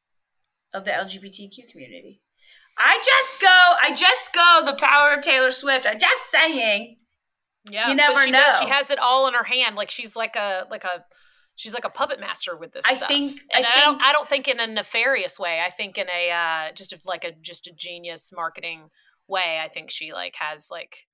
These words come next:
Speaker 2: she knows. She knows if she could say a little here, say a little there. She also know, like, this is also why she's never been in a long-term relationship.
Speaker 1: Yeah.
Speaker 2: Because if she was,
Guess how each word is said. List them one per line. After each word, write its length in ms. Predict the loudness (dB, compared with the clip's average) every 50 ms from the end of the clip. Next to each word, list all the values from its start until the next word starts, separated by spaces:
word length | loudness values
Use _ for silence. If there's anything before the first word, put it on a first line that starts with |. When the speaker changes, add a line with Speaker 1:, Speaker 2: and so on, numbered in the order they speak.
| _ _ _ _ _ _ _ -12
Speaker 2:
she 200 | -10 -8 -8 -6
knows. 440 | -6 -4 -4 -4 -4 -6 -6 -8 -8
She 180 | -6 -6 -4
knows 300 | -2 -2 -2 -2 -2 -6
if 40 | -8
she 120 | -8 -8
could 100 | -10 -10
say 160 | -6 -4 -4 -4
a 80 | -4
little 160 | -8 -10 -10
here, 220 | -10 -8 -10 -8 -8
say 180 | -6 -6 -6
a 60 | -6 -6
little 140 | -8 -6 -6
there. 100 | -6 -4
She 140 | -2 -2 -2
also 240 | -2 -2 -4 -8 -6
know, 160 | -4 -4 -4 -4 -4
like, 160 | -8 -10 -10 -12 -20 -20 _ _ -10
this 80 | -10 -8
is 80 | -4
also 240 | -2 -2 -2 -2 -2
why 120 | -2 -2 -2
she's 180 | -2 -6 -8 -8
never 180 | -10 -10 -10 -10
been 120 | -10 -10 -10
in 40 | -6
a 60 | -4
long-term 380 | -4 -4 -4 -4 -8 -10 -10 -8
relationship. 600 | -8 -8 -6 -6 -8 -8 -8 -8 -8 -8 -10 -12 _ _ _ _ _ _ _ _ _ _ _ _ _ _ _ _ _ _ _ _ -14 -14 -14 -14 -14
Speaker 1:
Yeah. 160 | -12 -8 -6
Speaker 2:
Because 360 | -6 -2 -2 -2 -2 -2 -6 -6
if 180 | -4 -6 -4
she 220 | -4 -4 -4 -4 -2
was, 440 | 0 0 2 2 2 0 -2 -4